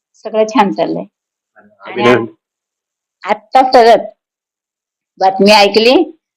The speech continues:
Speaker 1: आणि माझ्यातली शिक्षणाची इच्छा पुन्हा उफाळून आली आणि मी प्रयत्न करून बाजायला बसले.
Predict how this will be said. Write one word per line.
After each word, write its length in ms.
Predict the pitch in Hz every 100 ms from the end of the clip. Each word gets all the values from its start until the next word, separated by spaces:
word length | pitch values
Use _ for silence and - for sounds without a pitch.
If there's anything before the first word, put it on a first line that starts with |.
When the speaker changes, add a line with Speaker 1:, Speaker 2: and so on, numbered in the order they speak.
| _ -
Speaker 1:
आणि 220 | 190 214
माझ्यातली 1080 | 214 208 196 220 214 220 214 240 262 320 - _ _ _
शिक्षणाची 1120 | - 233 233 269 247 247 240 269 277 320 - _ _ -
इच्छा 500 | 247 - - 240 247
पुन्हा 560 | 254 254 254 277 311
उफाळून 420 | 294 302 262 262 262
आली 560 | 247 247 302 480 339 - _ _ _ _ _ 135
आणि 180 | 214
मी 220 | 240 170 -
प्रयत्न 360 | 240 233 233
करून 280 | 226 220 226
बाजायला 500 | 220 190 190 196 196
बसले. 360 | 202 208 208